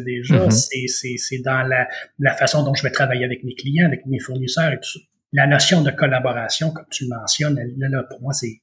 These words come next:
Speaker 1: c'est clair, c'est là, là. Donc, le, ça ouvre pour moi, c'est, c'est une, ça permet de, de, de, d'ouvrir une fenêtre différente pour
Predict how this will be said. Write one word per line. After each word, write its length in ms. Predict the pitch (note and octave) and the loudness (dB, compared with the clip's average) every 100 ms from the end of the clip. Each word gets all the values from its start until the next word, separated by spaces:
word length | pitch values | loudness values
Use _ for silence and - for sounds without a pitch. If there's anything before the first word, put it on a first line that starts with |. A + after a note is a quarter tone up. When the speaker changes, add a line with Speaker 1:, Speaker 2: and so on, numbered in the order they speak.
| _ | _
Speaker 1:
c'est 200 | - B2 | -10 -6
clair, 260 | C3 C3 A#2 | -2 -2 -2
c'est 200 | - A#2 | -6 -6
là, 120 | A#2 | -10
là. 100 | A#2 _ _ - - | -14 _ _ -20 -6
Donc, 340 | C3+ C3+ C3 - - - _ _ | 2 4 2 -4 -12 -16 _ _
le, 580 | - C#3+ C3 B2+ B2 B2 - | -4 0 2 2 2 -2 0
ça 380 | - D#3+ D3 D3+ | 4 4 4 4
ouvre 580 | G3 G#3 F3+ C#3 - - | 6 6 4 2 -4 -8
pour 160 | C#3 B2+ | -6 -2
moi, 420 | C3 C#3 D3+ E3 - - _ - | -2 2 2 0 -4 -18 _ -2
c'est, 340 | - D3 D3 | 0 0 -2
c'est 360 | - - D3 D3 | -2 2 2 0
une, 540 | C#3 C3+ C3 B2+ A#2+ A#2+ - | -4 -4 -4 -6 -8 -12 -8
ça 220 | - D3+ | -2 0
permet 640 | - - E3+ D#3 D3+ F3+ F#3+ | 2 2 4 4 2 2 2
de, 640 | C3 C#3 B2+ B2 A#2+ A#2+ | -2 -2 -2 -2 -6 -8
de, 280 | B2 A#2 A#2 | -8 -8 -10
de, 240 | B2 A#2 - - | -12 -14 -12 -4
d'ouvrir 340 | D3 F3+ E3+ | 0 2 4
une 140 | D#3 | 2
fenêtre 580 | C#3 F3+ D#3 E3 E3+ C#3+ | 2 2 4 6 4 2
différente 840 | C3 - - B2 C3+ F#3 G3+ - _ _ _ _ _ _ _ | -2 -4 -4 -4 -4 -6 -10 -18 _ _ _ _ _ _ _
pour 520 | - C#3+ B2 - _ | -6 -4 -4 -10 _